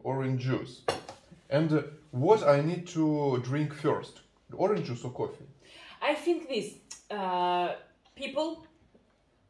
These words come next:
Speaker 2: stand up and, um, когда встают, for, для взбодриться.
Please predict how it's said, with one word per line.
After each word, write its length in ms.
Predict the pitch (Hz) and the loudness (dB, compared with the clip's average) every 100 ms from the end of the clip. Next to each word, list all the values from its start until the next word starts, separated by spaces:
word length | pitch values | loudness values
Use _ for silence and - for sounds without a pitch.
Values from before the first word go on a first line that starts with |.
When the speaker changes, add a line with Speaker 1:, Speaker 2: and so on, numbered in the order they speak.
| _ _ _ _ _ | _ _ _ _ _
Speaker 2:
stand 300 | - 214 190 | -12 -8 -6
up 240 | 196 - _ _ - | -8 -10 _ _ -14
and, 260 | 196 180 - | -12 -12 -8
um, 260 | 190 180 175 - - | -8 -8 -10 -18 -18
когда 200 | - 208 | -10 -8
встают, 260 | 208 262 - - _ _ _ - 180 - | -4 -4 -4 -8 _ _ _ -20 -20 -6
for, 380 | 254 247 220 196 | 0 4 4 0
для 120 | 208 | -4
взбодриться. 640 | 196 226 214 185 - - | -2 -2 -2 -6 -8 -12